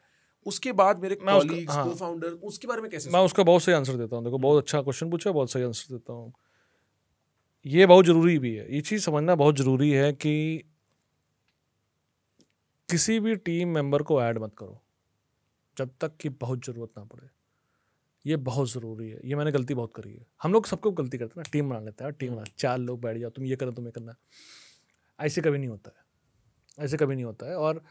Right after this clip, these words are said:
Speaker 2: यहाँ पे जो एग्जांपल है, that diverges from sco-, soccer and cricket। देखो, क्रिकेट में ग्यारह लोग की ज़रूरत होती है,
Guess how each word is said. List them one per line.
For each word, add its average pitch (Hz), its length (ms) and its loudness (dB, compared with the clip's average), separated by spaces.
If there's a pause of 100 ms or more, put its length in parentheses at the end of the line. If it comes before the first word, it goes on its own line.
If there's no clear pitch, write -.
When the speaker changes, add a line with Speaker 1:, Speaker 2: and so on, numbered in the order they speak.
(440)
Speaker 2:
यहाँ 202 360 8
पे 240 480 10
जो 170 160 4
एग्जांपल 160 520 4
है, 196 120 4
that 160 160 4
diverges 139 420 4
from 156 240 0
sco-, 147 360 0
soccer 135 380 0
and 143 160 -2
cricket। 131 200 -4
देखो, 190 360 -4
क्रिकेट 196 320 4
में 233 160 4
ग्यारह 175 220 10
लोग 202 160 6
की 190 60 -4
ज़रूरत 147 280 -2
होती 113 200 -14
है, 127 160 -20